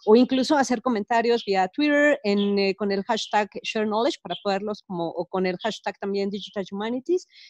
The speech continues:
Entonces, no sé si tengan alguna duda, comentario. Yo solo les diría que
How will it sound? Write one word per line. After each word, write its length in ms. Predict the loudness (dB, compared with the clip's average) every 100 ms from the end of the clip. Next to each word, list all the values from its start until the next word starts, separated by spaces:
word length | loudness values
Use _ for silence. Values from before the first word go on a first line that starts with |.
| -8
Entonces, 500 | -2 0 2 -2 -2
no 100 | -6
sé 200 | 0 0
si 140 | 0 -4
tengan 360 | -2 -2 -2
alguna 540 | -2 -4 -4 -4 -6 -8 _ _ -6
duda, 380 | -2 2 4 2
comentario. 680 | -2 -4 2 4 4 2 -2 -6 -6
Yo 140 | -2 0
solo 260 | 2 2 2
les 180 | 2 2
diría 300 | 0 0 0
que 220 | -2